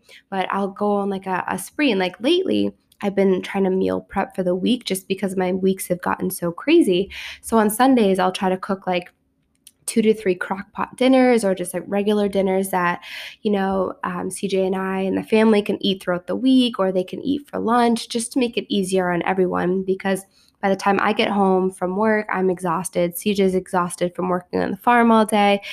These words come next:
So it's just easier to have things that are, are prepped and kinda ready and, and there for you ahead of time. So this past Sunday, I just went on, like, a cooking spree. I was like,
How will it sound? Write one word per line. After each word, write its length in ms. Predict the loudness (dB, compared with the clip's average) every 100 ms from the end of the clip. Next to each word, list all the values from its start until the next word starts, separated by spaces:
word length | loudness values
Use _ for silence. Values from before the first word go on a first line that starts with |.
| -12 -12
So 120 | 0 0
it's 140 | 0
just 180 | -10 -10
easier 380 | -4 -4 -2 -2
to 120 | -2
have 340 | -4 -4 -4 -4
things 480 | -2 0 0 -2
that 180 | -6 -6
are, 380 | -4 -4 -4 -6
are 160 | -8 -10 -8
prepped 360 | -8 -8 -8
and 220 | -4 -4 -4
kinda 240 | -4 -2
ready 440 | -2 0 2 2
and, 240 | 2 0 -4 -12 -10
and 200 | 0 2
there 180 | 2 0
for 140 | -2 2
you 220 | 4 2
ahead 200 | 0 -2
of 80 | -2
time. 380 | -2 -2 -4 -8 -10 -8 -6
So 220 | -2 0 2
this 180 | 0 0
past 360 | 0 0 0
Sunday, 440 | 4 6 6 4 0
I 120 | 0
just 180 | -2 -4
went 140 | -4
on, 140 | -4 -4
like, 180 | -6
a 80 | -14
cooking 460 | -12 -8 -6 -4 -6
spree. 580 | -6 -8 -4 0 0 0
I 200 | 0 2
was 200 | 0 0
like, 280 | -4 -4